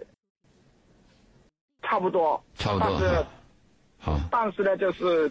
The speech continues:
Speaker 1: 基本上家庭负担是我，我出。
Speaker 2: 差不多，收入差不多。那你们的这个，就是
Speaker 1: 他最近收入是比较高了一点。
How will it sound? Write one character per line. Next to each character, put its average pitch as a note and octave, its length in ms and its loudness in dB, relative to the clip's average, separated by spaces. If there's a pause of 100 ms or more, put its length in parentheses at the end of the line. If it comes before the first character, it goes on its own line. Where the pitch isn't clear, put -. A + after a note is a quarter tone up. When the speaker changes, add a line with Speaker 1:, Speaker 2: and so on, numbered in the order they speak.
Speaker 1:
基 D4 80 0
本 B3+ 200 2
上 E3+ 220 0 (400)
家 A3 140 0
庭 D3+ 160 -2
负 F3 160 -4
担 D#3 260 2
是 C3+ 300 0
我， F2+ 300 -2 (180)
我 G#2 180 0
出。 D3+ 240 -2 (960)
Speaker 2:
差 - 200 -2
不 A2 100 2
多， B2 240 0 (140)
收 - 200 0
入 D3 120 2
差 A#2 180 0
不 G#2+ 100 0
多。 A#2 220 0 (380)
那 D#3+ 120 0
你 C3+ 200 2
们 A2+ 120 2
的 C#3+ 140 0
这 B2+ 220 0
个， G2+ 360 2 (920)
就 - 180 -2
是 G3 60 -2
Speaker 1:
他 C4+ 100 0
最 A3 100 0
近 G#3 100 0
收 G#3 140 0
入 G#3 180 2
是 D3+ 320 0
比 A#2+ 120 -4
较 D3 200 2
高 D#3+ 180 0
了 E3 180 2
一 B2+ 60 0
点。 A2 180 -2